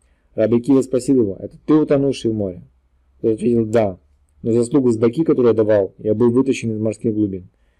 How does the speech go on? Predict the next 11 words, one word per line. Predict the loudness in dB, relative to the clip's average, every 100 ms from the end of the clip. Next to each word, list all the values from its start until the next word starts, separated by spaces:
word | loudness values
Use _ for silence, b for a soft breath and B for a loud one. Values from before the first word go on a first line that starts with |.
| _ _ _
Раби | -4 -2 0
Акива | 0 0 0
спросил: | -4 -6 -2
"Откуда | -2 2 2
ты | 2
знаешь, | 0 0 0 -2
что | 0
именно | 0 2 0
за | 0 -2
заслугу | -6 -2 0 0
сдаки?" | -2 -4 -2 -4 -8